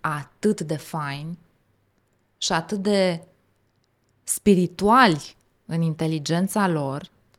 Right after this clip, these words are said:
și cu atât de multă empatie și cu o viziune de-a dreptul globală de la vârste mici, încât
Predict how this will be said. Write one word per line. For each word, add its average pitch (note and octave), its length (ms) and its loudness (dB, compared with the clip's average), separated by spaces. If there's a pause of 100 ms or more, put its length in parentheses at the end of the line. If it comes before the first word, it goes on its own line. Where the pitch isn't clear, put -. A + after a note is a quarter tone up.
(420)
și - 160 -2
cu - 140 -2
atât F#3 340 0
de C4+ 120 0
multă A#3+ 340 4
empatie F3 840 -2 (260)
și - 160 -2
cu G3+ 120 -4
o G3+ 60 2
viziune G3+ 640 2
de-a F3 220 0
dreptul G#3+ 540 -2
globală E3+ 920 2
de D#3+ 100 -4
la D#3+ 200 -2
vârste G3 460 -4
mici, E3 640 -4 (680)
încât G#3+ 480 -2